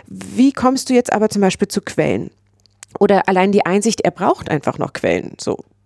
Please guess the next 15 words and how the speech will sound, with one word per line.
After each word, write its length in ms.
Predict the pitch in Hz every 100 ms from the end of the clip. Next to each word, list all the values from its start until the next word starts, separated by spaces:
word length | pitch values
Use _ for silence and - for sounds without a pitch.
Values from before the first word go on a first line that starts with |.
| _
die 200 | 151 131 - -
ihm 220 | - 165 139
ein 60 |
bisschen 260 | 170 - 175
mehr 180 | 180 185
Informationen 600 | 170 160 156 202 196 175
dazu 280 | 160 -
geben. 280 | 147 139 151 - - - - -
Ähm, 420 | 190 190 196 190 - - -
das 260 | 226 262 -
wäre 220 | 254 247
sozusagen 380 | 226 - 214 208
der 140 | 202
nächste 280 | 190 202 190
Prozess. 520 | - 175 165 139